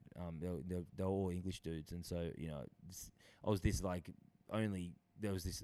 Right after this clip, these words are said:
you know, they hadn't met many Aussies in their life. And, um,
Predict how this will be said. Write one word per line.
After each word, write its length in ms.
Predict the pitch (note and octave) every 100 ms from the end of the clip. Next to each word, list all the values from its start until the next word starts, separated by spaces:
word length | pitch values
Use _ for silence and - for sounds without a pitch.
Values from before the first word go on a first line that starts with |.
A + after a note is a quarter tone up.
| -
you 120 | G2+ F#2
know, 40 |
they 80 | F#2
hadn't 220 | A2 G2+
met 180 | G2+ F2+
many 220 | F#2 F2
Aussies 420 | E2+ F2+ F2+ E2
in 60 | E2
their 140 | E2
life. 280 | D#2+ D2 C2 - - _ _ _ F2+
And, 240 | F2 E2+ - -
um, 340 | F2+ E2 D#2+